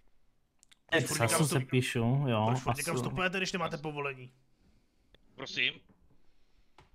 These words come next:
Speaker 1: Proč furt někam vstupujete, když nemáte povolení?
Speaker 3: A tak co mám dělat, jako?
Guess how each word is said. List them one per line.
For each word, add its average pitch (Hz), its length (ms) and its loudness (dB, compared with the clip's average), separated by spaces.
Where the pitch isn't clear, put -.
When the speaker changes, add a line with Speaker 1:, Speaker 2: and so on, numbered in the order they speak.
Speaker 1:
Proč - 200 -6
furt 160 160 -2
někam 160 240 0
vstupujete, 190 460 0
když 185 160 0
nemáte 175 280 2
povolení? 160 600 -2
Speaker 3:
A 120 80 -10
tak 143 140 -6
co 147 120 -10
mám 120 140 -6
dělat, 123 260 0
jako? 147 260 -6